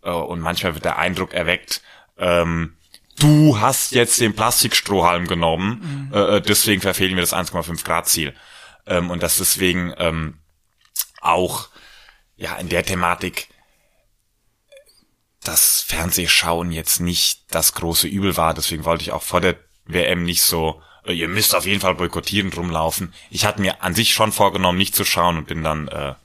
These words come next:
Speaker 1: ja,
Speaker 2: Bisschen schwach
Speaker 1: zweimal,
Speaker 2: geworden.
Speaker 1: zweimal schwach geworden. <laughs>
Speaker 2: Ist ja auch verständlich, ist total menschlich. Ich finde auch, was du aber aufmachst, ist ja, ähm, diese Frage nach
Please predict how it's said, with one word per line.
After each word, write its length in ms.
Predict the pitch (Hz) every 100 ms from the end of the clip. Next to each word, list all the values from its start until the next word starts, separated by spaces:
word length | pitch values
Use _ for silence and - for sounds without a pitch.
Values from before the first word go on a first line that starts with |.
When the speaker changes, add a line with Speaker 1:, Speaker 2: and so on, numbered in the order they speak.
| _ _ -
Speaker 1:
ja, 240 | 69 - _
Speaker 2:
Bisschen 220 | - - 139
schwach 180 | 85
Speaker 1:
zweimal, 220 | 78 76 71
Speaker 2:
geworden. 180 | 69
Speaker 1:
zweimal 300 | 69 85 82
schwach 260 | - 87 -
geworden. 380 | 90 82 82 80 - 120 -
<laughs> 380 | 123 127 - 117
Speaker 2:
Ist 140 | - 160
ja 120 | 147
auch 120 | 135
verständlich, 680 | - - 147 151 180 175 -
ist 360 | 143 - -
total 340 | 139 - 135 139
menschlich. 560 | 143 139 156 151 -
Ich 100 | -
finde 220 | - 156 147
auch, 160 | 147
was 160 | 151 -
du 100 | 170
aber 200 | 143 131
aufmachst, 480 | 151 160 151 - 120
ist 140 | -
ja, 260 | 143 139 - - - _
ähm, 440 | 139 135 139 135 131 _ _ -
diese 200 | 139 135
Frage 480 | - - 143 151 147
nach 400 | 143 143 139